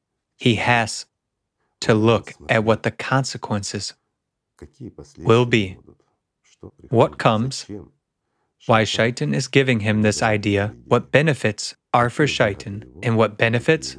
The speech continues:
are for the human as personality? A simple question. Let's say he takes up a business,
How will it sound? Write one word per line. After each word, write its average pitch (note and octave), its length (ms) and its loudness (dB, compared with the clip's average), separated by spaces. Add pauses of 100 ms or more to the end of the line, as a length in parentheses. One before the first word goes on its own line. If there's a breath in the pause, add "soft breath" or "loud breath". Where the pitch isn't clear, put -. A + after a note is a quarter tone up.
(140)
are A#2 120 2
for D3+ 140 -2
the C3+ 160 2
human A2 480 -2
as B2 200 -4
personality? A2 800 -2 (120)
A B2 80 -4
simple A#2+ 400 -2
question. A#2+ 500 0 (460)
Let's C#3+ 220 2
say B2+ 180 0 (520)
he C3 120 2
takes D#3 320 0
up F3+ 140 2
a E3+ 40 2
business, A2 520 -2